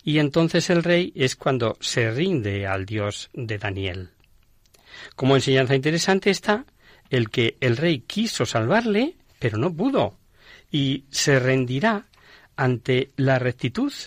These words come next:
y la fidelidad de Daniel, lo que le inclina a considerar a Yahvé como el único Dios verdadero.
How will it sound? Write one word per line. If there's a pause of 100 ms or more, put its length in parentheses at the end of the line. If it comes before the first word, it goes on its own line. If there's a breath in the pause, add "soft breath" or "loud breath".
(320)
y
la
fidelidad
de
Daniel, (560 loud breath)
lo
que
le
inclina
a
considerar
a
Yahvé (240 soft breath)
como
el
único
Dios
verdadero.